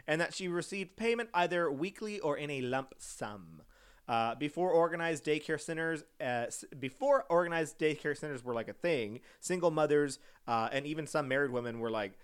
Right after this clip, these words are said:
"Please take our children. Please look after them. We're tired of them." Um, so this could be a temporary arrangement while the woman was out of work, uh, or it could end up being a permanent situation when the women, uh, as women simply paid others to take care of their children,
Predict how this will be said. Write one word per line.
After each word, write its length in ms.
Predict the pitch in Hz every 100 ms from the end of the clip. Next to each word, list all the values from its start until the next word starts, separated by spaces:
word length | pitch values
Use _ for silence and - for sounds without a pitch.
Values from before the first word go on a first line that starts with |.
| - - - - - - -
"Please 260 | 185 180 -
take 360 | - 117 98 - - -
our 100 | 95
children. 340 | 92 90 101 _
Please 180 | 160 143
look 140 | 123
after 180 | 113 110
them. 140 | 107
We're 60 | 107
tired 240 | 107 95
of 60 | 90
them." 180 | 92 107 - - -
Um, 580 | 135 139 127 117 113 113 - - -
so 140 | 175
this 180 | 165 -
could 140 | 202
be 80 | 185
a 40 | 180
temporary 380 | 180 175 160
arrangement 480 | 151 139 135 127 143
while 140 | 143 135
the 80 |
woman 260 | 131 131 131
was 100 | 120
out 120 | 120
of 120 | 113
work, 380 | 143 190 190 - - - 131
uh, 300 | 127 120 117
or 200 | 180 175
it 80 | -
could 140 | 165
end 120 | 151 147
up 80 |
being 140 | 139 135
a 40 |
permanent 440 | - 226 247 202 170 -
situation 680 | - 151 - 139 131 123 135
when 120 | 131 123
the 80 |
women, 440 | 117 135 135 127 127 _ -
uh, 200 | 120 117
as 240 | 160 165
women 280 | 143 160 151
simply 280 | 151 151 147
paid 300 | - 147 147
others 320 | 139 135 127
to 80 | 120
take 200 | 131 131
care 120 | 131
of 60 | 120
their 80 | 113
children, 400 | 160 156 147